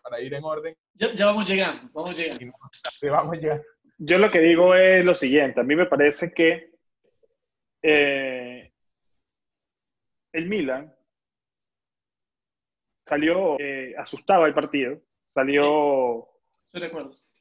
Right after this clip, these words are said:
Speaker 3: Y, y cuando yo vi que primero hubo, hubo violencia, estaba saliendo golpeando, saliendo golpeando Donnarumma, eh, Bonaventura, luego
Speaker 2: Sí.
Speaker 3: pasa lo de Rebic, pasa lo del penal, eh, se veía que en los quince minutos se pensaba yo que nos iban a,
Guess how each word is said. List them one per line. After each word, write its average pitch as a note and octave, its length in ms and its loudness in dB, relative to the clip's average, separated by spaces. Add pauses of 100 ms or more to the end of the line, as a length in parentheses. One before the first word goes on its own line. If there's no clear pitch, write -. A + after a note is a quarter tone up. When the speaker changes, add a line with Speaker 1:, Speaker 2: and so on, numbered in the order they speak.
(400)
Speaker 3:
Y, D#3+ 460 -2
y D#3+ 40 -6
cuando D#3 240 -2
yo F#3+ 180 4
vi G#3+ 400 -2
que C3+ 680 0
primero D#3+ 400 -4
hubo, F3 460 -2
hubo D#3+ 260 -4
violencia, C#3+ 440 0
estaba C3+ 200 0
saliendo C#3 300 -6
golpeando, D#3 540 -2
saliendo C3 300 -16 (140)
golpeando C3+ 320 -10
Donnarumma, C3+ 420 -10 (100)
eh, A#2+ 440 -6
Bonaventura, D3 720 2 (360)
luego C#3+ 220 2
Speaker 2:
Sí. F#3 60 0
Speaker 3:
pasa C#3 200 -2
lo C#3 100 0
de C3 100 2
Rebic, C#3+ 500 2 (300)
pasa C#3 320 0
lo C3+ 120 -2
del B2+ 120 -4
penal, D#3 560 -2
eh, C3+ 320 -4 (800)
se D3 200 -4
veía C#3 240 0
que - 80 -6
en D3+ 40 -6
los - 80 -14
quince D#3 220 -4
minutos D3+ 300 -6
se - 80 -10 (180)
pensaba B2+ 600 0
yo E3+ 260 2
que B2+ 400 -2
nos A#2+ 160 -14
iban D#3+ 220 -8
a, A#2+ 260 -6